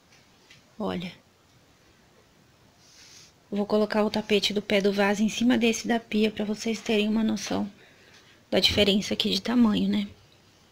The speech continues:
Tá aí. Então, o tapete da pia é um pouco maior. Então, gente, é isso. Encomenda prontinha.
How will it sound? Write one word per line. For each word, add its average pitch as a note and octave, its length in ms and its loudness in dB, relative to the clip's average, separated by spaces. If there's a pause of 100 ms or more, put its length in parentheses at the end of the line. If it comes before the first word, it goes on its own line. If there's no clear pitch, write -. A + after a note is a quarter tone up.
(3500)
Tá G#2+ 80 -4
aí. F#2+ 200 -4 (1800)
Então, G3+ 160 -2
o - 20 -2
tapete G3+ 420 -2
da G3+ 160 0
pia G#3 500 0 (380)
é G3 60 -4
um G3+ 80 -2
pouco G#3+ 320 -2
maior. G#3 420 2 (1500)
Então, G#3+ 240 -2
gente, G#3+ 320 4
é A#3 60 6
isso. G3 260 0 (720)
Encomenda A3 680 4 (440)
prontinha. B3 680 6